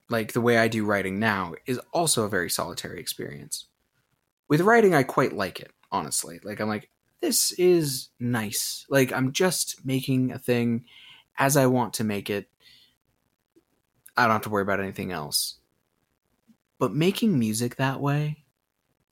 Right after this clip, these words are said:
was sad because before that I'd been in bands and musical duos and, and, and things. Like, music was a thing that I did with other people. And when I composed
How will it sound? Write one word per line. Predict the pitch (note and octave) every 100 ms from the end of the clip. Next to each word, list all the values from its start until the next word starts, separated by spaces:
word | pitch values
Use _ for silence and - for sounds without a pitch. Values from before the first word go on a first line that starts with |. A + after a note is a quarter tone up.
| _ _ _
was | B2 A2 A2 G#2 G2+ G2 - - -
sad | - - G#2+ F3+ -
because | A#2+ G#2+ A#2+
before | A#2 A#2+ - D#3
that | D3+ C#3 -
I'd | A2 G#2+
been | A2
in | G#2 G2+
bands | - G#2 G2+ F#2 F#2 - - -
and | G#2 G2 G2+ A#2+
musical | B2+ B2+ B2 A2+ G#2+
duos | A2 G2+ F#2+ F#2 F#2+ -
and, | G2+ F#2 -
and, | G2 G#2
and | G2 G2
things. | - - G2 E2+ D#2 C#3 - - _ _ _ _ _ _ _
Like, | A2+ A2
music | B2+ C3+ C3+ C#3
was | C3
a | A#2+
thing | - B2 A#2
that | A2+ G#2+
I | F#2 G#2
did | - G#2
with | G#2 G2
other | - G2+ G2 -
people. | - F#2+ - E2+ E2 -
And | C3+ C3
when | C#3
I | C3+
composed | B2 C3+ B2+ D#3+ C#3+ -